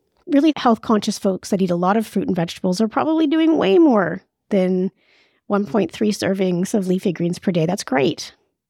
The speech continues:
That's great. But the people that were doing the best in the studies, that's what they were averaging. If you feel the pull to recreate this in your own life, please remember that this is not medical advice. This is educational. And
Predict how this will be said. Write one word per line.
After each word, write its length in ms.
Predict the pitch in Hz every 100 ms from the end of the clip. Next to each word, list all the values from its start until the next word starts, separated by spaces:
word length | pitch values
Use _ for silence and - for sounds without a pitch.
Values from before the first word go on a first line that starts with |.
| _ -
That's 140 | -
great. 400 | - 196 151 - _ _ _ - _ _
But 140 | 233
the 60 | 247
people 240 | 233 262 240
that 100 | 208
were 80 |
doing 260 | 220 220 208
the 80 | 190
best 300 | 185 180 -
in 60 |
the 60 | 190
studies, 360 | - 226 254 254
that's 300 | 254 - -
what 180 | 240 -
they 140 | 240
were 120 | 233
averaging. 580 | 226 254 196 160 104 160 _ _ _ _ _ _ _ -
If 200 | 294 320
you 80 | 370
feel 180 | 339
the 80 | 320
pull 320 | - 247 202
to 560 | 208 - 180 170 170 180
recreate 500 | 180 175 - 156 -
this 240 | 190 185 -
in 120 | 196
your 160 | 190
own 200 | 175 175
life, 540 | 165 160 320 415 - - _ _ _ _ _ _
please 720 | - 370 381 370 370 - - - _ _ _
remember 500 | 247 240 196 208 262
that 160 | 226 -
this 180 | 202 214
is 120 | 190
not 180 | 190 185
medical 360 | 185 185 196
advice. 420 | 185 185 339 - - _ _ _ _ _
This 140 | 220 208
is 120 | 208
educational. 760 | 190 190 - 180 - 190 370 - _ _ _ _ _ -
And 680 | 202 196 185 190 185 185